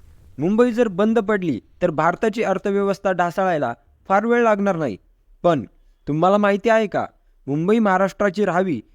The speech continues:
यासाठी एकशे सात जणांनी आपलं बलिदान दिलेले आहे.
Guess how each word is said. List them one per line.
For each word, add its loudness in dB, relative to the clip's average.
यासाठी 0
एकशे -2
सात 2
जणांनी -2
आपलं -2
बलिदान 0
दिलेले 0
आहे. 0